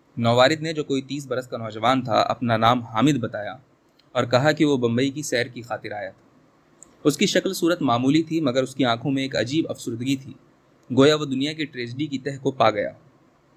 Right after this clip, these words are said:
दूसरे लिहाज से वो मामूली हैसियत का पढ़ा लिखा नौजवान मालूम होता था। कमाली ने हमारी बहस का खुलासा हामिद को सुनाया, जो अब बेतकल्लुफ़ी से हमारे साथ बैठा सिगरेट पी रहा था। "आप तालीम याफ्ता और तजुर्बाकार आदमी मालूम होते हैं,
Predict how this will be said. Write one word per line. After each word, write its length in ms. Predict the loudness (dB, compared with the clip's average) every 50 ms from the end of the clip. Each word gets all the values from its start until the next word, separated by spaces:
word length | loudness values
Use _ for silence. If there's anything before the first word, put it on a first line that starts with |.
| _ _ _ _ -4
दूसरे 340 | -2 -2 0 2 4 4
लिहाज 300 | 4 4 4 4 2 2
से 160 | 2 0 -2 -2
वो 120 | 0 0
मामूली 400 | 2 2 2 2 0 0 0 -2
हैसियत 320 | -2 -2 -4 -6 -6 -8 -8
का 100 | -8 -8
पढ़ा 200 | -6 -4 -4 -4
लिखा 220 | -4 -4 -6 -8 -6
नौजवान 400 | -6 -6 -6 -4 -4 -4 -4 -2
मालूम 280 | -2 0 2 0 0 0
होता 260 | -4 -4 -4 -4 -6
था। 220 | -6 -10 -20 -20 _ _ _ _ _ _ _ _ _ _ _ _ _ _ _ _ _ _ _ _ _ _ _ _ -10 _ 4
कमाली 340 | 6 8 8 8 6 4 2
ने 80 | 0
हमारी 300 | 2 2 2 2 2 2 2
बहस 240 | 2 0 0 0 -2
का 100 | -4 -2
खुलासा 360 | 0 0 0 0 0 0 0
हामिद 260 | 0 0 0 -2 -2
को 100 | -4 -8
सुनाया, 400 | -6 -2 0 2 4 4 4 4
जो 160 | 2 2 0 0
अब 100 | 0 0 0
बेतकल्लुफ़ी 580 | 0 0 0 0 -2 -2 -2 -2 -2 -4 -4
से 100 | -2 -2
हमारे 280 | -2 0 0 0 0 2
साथ 160 | 4 2 4 4
बैठा 300 | 4 2 2 2 0 -2
सिगरेट 360 | -2 -2 0 0 0 0 -2
पी 100 | -8 -10
रहा 120 | -10 -10 -14
था। 160 | -18 _ -20 _ _ _ _ _ _ _ _ _ _ _ _ _ _ _ _ _ _ _ _ _ _ _ _ 2
"आप 200 | 4 4 4 4 4
तालीम 300 | 2 4 2 2 -2 -2
याफ्ता 320 | 0 -2 -2 -2 -2 -2
और 100 | -2 -2 -2
तजुर्बाकार 520 | -4 -4 -4 -4 -4 0 2 2 4 4
आदमी 240 | 4 2 2 0 -2
मालूम 280 | 0 0 2 2 0 -2
होते 240 | -2 -4 -4 -4 -6
हैं, 180 | -6 -6 -12